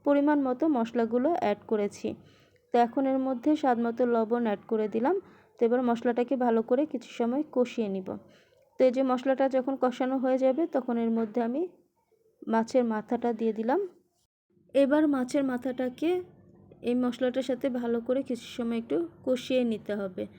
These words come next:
তো এই যে এই পর্যায়ে আমার মাছের মাথাটা ভালো করে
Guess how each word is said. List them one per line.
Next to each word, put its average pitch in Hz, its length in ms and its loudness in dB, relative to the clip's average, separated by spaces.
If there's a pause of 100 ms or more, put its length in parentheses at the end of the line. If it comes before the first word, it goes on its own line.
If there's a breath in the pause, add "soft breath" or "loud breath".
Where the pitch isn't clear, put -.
(460 loud breath)
তো 262 180 0
এই 262 200 2
যে 277 180 2
এই 262 80 2
পর্যায়ে 254 400 -2
আমার 277 240 -2
মাছের 247 420 -4
মাথাটা 247 540 -4
ভালো 233 320 -4
করে 247 220 -2